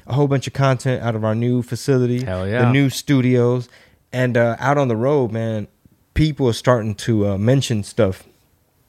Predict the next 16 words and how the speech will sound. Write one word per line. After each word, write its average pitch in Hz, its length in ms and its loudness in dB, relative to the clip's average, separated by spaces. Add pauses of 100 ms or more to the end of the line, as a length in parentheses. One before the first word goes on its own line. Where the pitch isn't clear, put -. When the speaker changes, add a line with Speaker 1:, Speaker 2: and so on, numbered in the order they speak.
Speaker 1:
that's 107 160 -2
from 107 220 2
the 90 60 -2
show. - 300 -2 (500)
Speaker 2:
Really? 131 280 2
Speaker 1:
Like, 123 160 2
I'm 127 120 0
trying 143 180 2
to 120 60 0
think 123 160 -2
of 110 80 -6
stuff 117 240 -4
like, 107 160 -2
they're 120 160 0
like, 110 280 2
uh, 107 280 0